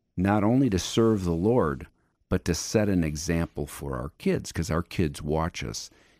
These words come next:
It's, it's amazing when we have folks go through halftime who say, "You know what?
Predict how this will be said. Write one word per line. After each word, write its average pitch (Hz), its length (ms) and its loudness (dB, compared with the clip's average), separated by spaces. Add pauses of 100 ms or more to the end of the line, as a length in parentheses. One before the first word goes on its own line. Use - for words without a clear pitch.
It's, - 360 -2
it's 104 220 2
amazing 101 720 4
when 92 240 4
we 104 160 4
have 95 160 2
folks 90 320 0
go 107 300 2
through 110 300 2
halftime 90 760 0
who 87 100 2
say, 92 220 0
"You 110 160 2
know 208 100 2
what? 165 320 0